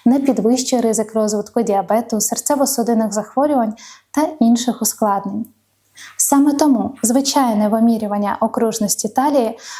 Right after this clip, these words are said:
важливе для виявлення ризику. А як же інсулінорезистентність? Це ключовий момент у формуванні метаболічного синдрому. Інсулін — це гормон,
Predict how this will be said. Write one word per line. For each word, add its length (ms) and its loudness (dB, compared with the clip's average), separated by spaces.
важливе 560 2
для 120 0
виявлення 560 0
ризику. 560 -4
А 100 2
як 280 0
же 100 4
інсулінорезистентність? 1500 0
Це 260 0
ключовий 840 0
момент 560 0
у 200 0
формуванні 800 0
метаболічного 840 -4
синдрому. 640 -2
Інсулін — 580 0
це 200 -2
гормон, 540 -2